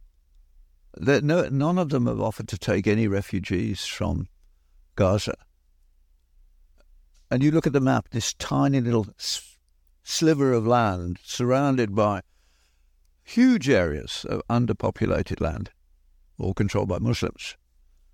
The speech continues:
So th-, the Jewish history is one of the most astonishing ones. There's a famous quote of, um, Frederick the Great saying to his religious leader at the time, his,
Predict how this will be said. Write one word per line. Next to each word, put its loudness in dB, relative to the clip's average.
So 0
th-, -8
the 0
Jewish 0
history -4
is -4
one 2
of 2
the 2
most -2
astonishing -4
ones. -2
There's -2
a 0
famous 0
quote 0
of, -6
um, 0
Frederick 0
the 0
Great 2
saying 2
to 2
his -2
religious 2
leader 2
at -8
the -4
time, -2
his, -8